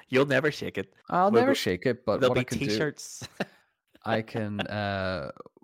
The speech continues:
Speaker 2: wash it away and, uh, hope that we can just drown it out at some point.
Speaker 1: Yeah. So you have, obviously, we s-, we stick with our characters in this podcast, apart, <laughs> but apparently Cardinal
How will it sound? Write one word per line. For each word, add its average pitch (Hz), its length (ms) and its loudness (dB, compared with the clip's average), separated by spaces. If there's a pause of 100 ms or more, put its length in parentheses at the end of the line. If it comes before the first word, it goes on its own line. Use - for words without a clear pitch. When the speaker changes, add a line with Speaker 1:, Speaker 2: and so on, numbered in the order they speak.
(160)
Speaker 2:
wash 107 360 -4
it 110 100 -4
away 90 460 -2
and, 87 640 -4
uh, 82 240 -4
hope 92 300 -8
that 80 220 -4
we 95 80 -8
can 85 100 -8
just - 160 -12
drown 85 240 -2
it 69 60 -4
out 76 180 -4
at - 100 -14
some 90 180 -6
point. 101 400 -6 (340)
Speaker 1:
Yeah. 104 280 -4 (460)
So - 240 -2
you 151 300 2
have, 120 320 -4 (120)
obviously, 101 400 -2 (100)
we 92 80 -6
s-, - 200 -10
we 113 100 -6
stick - 260 -2
with 113 80 -2
our 104 100 4
characters 117 560 0
in 113 80 -6
this 120 160 -4
podcast, 120 600 0 (300)
apart, 117 320 2 (100)
<laughs> - 100 -20
but 110 140 -2
apparently 110 480 0 (120)
Cardinal 98 500 0